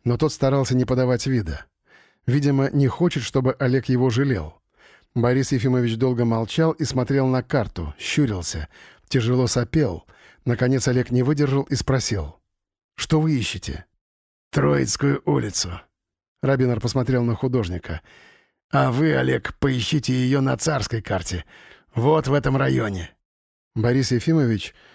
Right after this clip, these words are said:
ткнул в ксерокопию шершавым ногтем и сделал небольшой круг пальцем, обозначив область поиска. Олег начал внимательно изучать улицы и проспекты,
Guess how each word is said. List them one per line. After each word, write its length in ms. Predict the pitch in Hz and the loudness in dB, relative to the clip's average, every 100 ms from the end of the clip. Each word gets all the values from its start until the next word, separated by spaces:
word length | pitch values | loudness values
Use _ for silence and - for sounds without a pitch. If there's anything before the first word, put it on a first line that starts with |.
| _ _ | _ _
ткнул 520 | - - 131 160 160 - | -6 0 2 4 2 -2
в 100 | - | -8
ксерокопию 580 | - 131 131 165 147 139 | -2 0 2 0 2 0
шершавым 600 | - 123 - 135 120 117 | 0 -2 0 0 2 2
ногтем 440 | 156 - 156 143 - - - _ - | 0 0 0 0 -2 -14 -20 _ 0
и 100 | 135 | 0
сделал 340 | 131 185 175 | 2 2 4
небольшой 480 | 160 143 139 165 151 | 4 2 0 0 0
круг 320 | 147 131 - | 2 0 0
пальцем, 440 | 175 180 156 156 - | 0 0 2 -2 0
обозначив 640 | 127 131 117 147 147 - - | 0 0 2 0 -2 -4 -2
область 420 | 131 127 - - | 0 0 -4 -4
поиска. 600 | 147 98 82 - 80 71 _ _ - - _ - | 0 0 -2 -6 -6 -6 _ _ -20 -20 _ -4
Олег 380 | 123 127 160 - | 0 2 0 0
начал 260 | 139 131 | 0 0
внимательно 520 | 113 123 143 151 147 147 | 0 2 2 2 2 0
изучать 580 | - 117 117 131 117 | 0 0 0 0 0
улицы 320 | 139 147 - 139 | 0 0 -2 -2
и 140 | 143 | -2
проспекты, 680 | 139 143 - 151 - 87 | -2 -2 0 -2 -2 -6